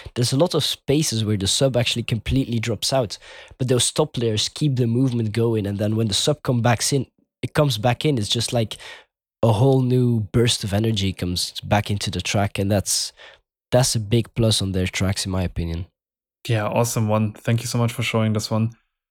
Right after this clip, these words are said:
Speaker 2: to me and everyone listening. Um, very amazing. I will, I will
Speaker 1: Yeah.
Speaker 2: put this into, into my playlists for for going live.
Speaker 1: Nice. Exciter by
Speaker 2: <laughs>
Speaker 1: Wings and Ways.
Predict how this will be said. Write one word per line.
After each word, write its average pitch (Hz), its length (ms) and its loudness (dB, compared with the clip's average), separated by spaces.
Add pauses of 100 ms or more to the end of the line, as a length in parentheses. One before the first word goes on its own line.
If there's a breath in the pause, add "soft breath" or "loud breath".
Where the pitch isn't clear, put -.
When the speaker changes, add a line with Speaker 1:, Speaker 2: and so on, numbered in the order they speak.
(360)
Speaker 2:
to - 140 -2
me 110 400 2
and 110 380 0
everyone 107 400 0
listening. 110 560 0 (240)
Um, 107 640 0
very 143 180 4
amazing. 131 400 4
I 123 80 4
will, 135 200 6
I 127 80 4
will 127 100 8
Speaker 1:
Yeah. 156 80 8
Speaker 2:
put 151 100 4
this 127 160 2
into, 120 360 4
into 117 200 0
my 113 140 2
playlists 110 600 0
for 104 480 0 (300)
for 104 440 2 (140)
going 107 260 2
live. 107 340 0 (1500 loud breath)
Speaker 1:
Nice. 98 460 -4 (400)
Exciter 104 720 0 (120)
by 101 140 2
Speaker 2:
<laughs> 104 120 0
Speaker 1:
Wings 127 360 4
and 101 260 -4
Ways. 85 520 -4